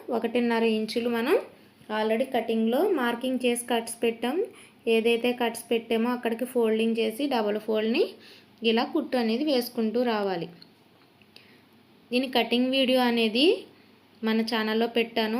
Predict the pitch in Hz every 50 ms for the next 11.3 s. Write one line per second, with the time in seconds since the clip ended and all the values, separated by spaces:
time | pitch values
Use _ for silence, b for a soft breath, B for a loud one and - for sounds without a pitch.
0 | 302 330 302 277 254 240 233 - 226 220 214 220 - 226 214 214 214 233 226 262
1 | 233 - 254 247 240 247 269 294 339 339 277 262 247 226 226 226 214 233 240 233
2 | 254 240 233 240 233 247 269 294 269 247 233 226 220 226 247 240 240 247 233 226
3 | 226 226 - - 233 233 240 233 233 - 233 220 220 - - 233 220 220 - -
4 | - 240 233 226 226 220 226 262 330 415 381 B B B B B B B B -
5 | 214 220 - 247 269 285 285 - - 233 214 214 220 233 247 269 294 - 269 254
6 | 262 269 262 262 262 262 262 277 262 269 - 240 226 - - 262 254 254 254 262
7 | 247 226 214 208 214 220 220 233 226 233 240 233 233 - - 220 214 220 233 285
8 | 403 - - B B B B B B B - 233 214 220 247 247 269 269 254 254
9 | 247 262 240 226 226 - 240 226 240 - - 240 220 214 220 226 226 214 208 208
10 | 233 226 - - - 226 220 233 226 226 233 240 233 - 220 - - - 220 214
11 | 214 208 208 208 208 247